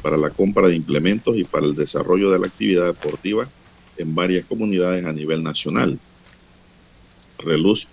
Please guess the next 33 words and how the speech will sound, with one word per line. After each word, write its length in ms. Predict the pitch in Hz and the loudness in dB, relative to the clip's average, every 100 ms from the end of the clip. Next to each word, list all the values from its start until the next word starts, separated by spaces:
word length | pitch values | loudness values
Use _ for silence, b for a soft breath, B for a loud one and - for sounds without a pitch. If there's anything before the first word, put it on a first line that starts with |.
| - _ _ _ | -20 _ _ _
según 300 | - 98 104 | 0 2 2
la 60 | |
investigación 580 | 98 87 - 78 - 92 | 0 -2 -2 -4 -4 -2
de 80 | 98 | 0
la 120 | 104 | 0
Fiscalía, 560 | - 127 123 110 107 110 | -4 -4 -2 0 0 -2
firmó 440 | - 92 85 87 | -2 -2 0 -4
facturas 600 | - 92 - 95 98 127 - - - - _ - | -4 -8 0 2 2 -2 -12 -20 -20 -20 _ -2
de 140 | 120 | -2
compra 480 | - 104 92 - 120 - - - _ _ | 2 0 0 -4 -6 -12 -20 -20 _ _
de 180 | 82 98 | 0 0
implementos 680 | 90 80 80 80 92 95 113 | 0 -2 -2 0 -2 -2 -2
deportivos 800 | 120 135 127 - 101 90 139 - - - - - _ | -2 -2 -4 -2 -2 0 -2 -6 -18 -20 -20 -20 _
y 120 | 165 | -4
recibió 500 | 143 123 - 87 92 | 0 -2 -2 0 0
fondos 320 | 92 95 92 | 0 0 0
públicos 500 | - 113 117 123 127 | -4 -2 0 0 -2
que 140 | 123 82 | -2 0
nunca 420 | 98 143 120 85 | 0 -2 -2 -6
fueron 320 | - 95 95 | 0 0 2
entregados 540 | 85 - 78 87 101 98 | -2 -2 -2 -2 -2 -2
ni 100 | 82 | -2
recibidos 560 | 78 - 80 95 95 | -4 -4 0 2 2
en 60 | 85 | 0
las 100 | 78 | -4
comunidades 580 | - 80 78 80 95 104 | -4 -2 0 2 4 2
para 240 | 117 117 | 2 2
las 120 | 113 | 2
cuales 320 | - 90 85 80 | 2 0 0 -2
estaba 360 | 73 85 82 | 0 0 2
destinado 480 | 78 - 76 78 80 | 0 -2 -4 0 2
el 60 | 82 | 0
apoyo. 460 | 80 139 135 71 | 0 2 2 -2